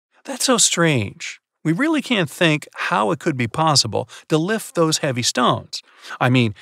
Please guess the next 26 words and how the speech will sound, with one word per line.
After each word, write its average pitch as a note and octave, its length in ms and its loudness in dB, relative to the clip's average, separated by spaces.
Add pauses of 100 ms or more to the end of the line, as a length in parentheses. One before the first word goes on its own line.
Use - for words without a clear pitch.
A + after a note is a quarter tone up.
(100)
even C#3+ 260 0
if A#2+ 140 0
they A#2+ 120 0
had E3 280 0
their C#3 160 2
own A#2 160 4
method A#2 340 2
back G#2+ 260 0
then, A2 280 -2 (340)
how B3 160 2
could A3+ 160 -2
they D#3+ 100 2
even F3 300 -2
share A3 400 0
this F#3+ 260 0
knowledge D#3 380 -2
with D3+ 140 -4
the F3+ 160 -4
others? D#3 460 -4 (340)
They're C#3 140 4
located C3 540 2
in D3 160 -2
different E3 340 0
places D#3+ 420 -2
on G2 160 0
Earth. F#2+ 320 -8